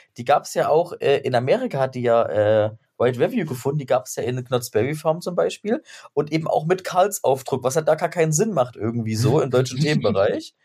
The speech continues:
Speaker 1: Und dann hab ich die, als ich in Amerika war, auch nochmal gefunden. Und zwar, wir waren wirklich irgendwo im Nirgendwo von Amerika. In so einem Park, der hatte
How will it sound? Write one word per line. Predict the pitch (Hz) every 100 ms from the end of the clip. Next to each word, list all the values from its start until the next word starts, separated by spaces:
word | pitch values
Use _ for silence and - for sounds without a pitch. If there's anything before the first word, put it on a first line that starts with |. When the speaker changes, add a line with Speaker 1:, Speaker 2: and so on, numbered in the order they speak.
| _ - - -
Speaker 1:
Und | 147
dann | 151
hab | 185
ich | 190
die, | - -
als | 151
ich | 151
in |
Amerika | 147 180 185 156
war, | 143
auch | 208 339
nochmal | 311 165 131
gefunden. | 123 - 151
Und | -
zwar, | 156
wir | 147
waren | 139 165 214 _ _ _
wirklich | 160 214 254 233 -
irgendwo | - 196 180
im | 151
Nirgendwo | 143 143 123 104
von | 107
Amerika. | 110 107 113 107 107
In |
so | 110
einem | 110
Park, | 110 170 -
der | 139
hatte | 135 131